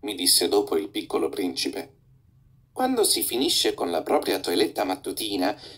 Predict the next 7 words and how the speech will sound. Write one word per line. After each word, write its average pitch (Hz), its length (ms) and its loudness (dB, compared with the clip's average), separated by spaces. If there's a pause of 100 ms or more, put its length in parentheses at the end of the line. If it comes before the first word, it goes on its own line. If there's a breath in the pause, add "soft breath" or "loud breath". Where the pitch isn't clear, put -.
(120)
bisogna 190 520 2
svolgere - 560 0
attentamente - 800 0
la - 160 0
toeletta - 480 2
del 139 180 2
pianeta. - 560 -6